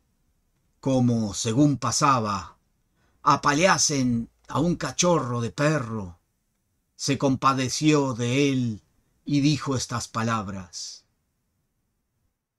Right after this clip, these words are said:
"Alto, no le golpees,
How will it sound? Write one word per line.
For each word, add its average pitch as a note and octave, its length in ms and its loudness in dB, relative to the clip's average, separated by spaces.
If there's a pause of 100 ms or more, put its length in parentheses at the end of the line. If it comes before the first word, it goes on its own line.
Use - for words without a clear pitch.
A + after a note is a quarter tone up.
(140)
"Alto, C3+ 760 2 (480)
no D3+ 180 6
le E3 120 6
golpees, D#3+ 1000 -2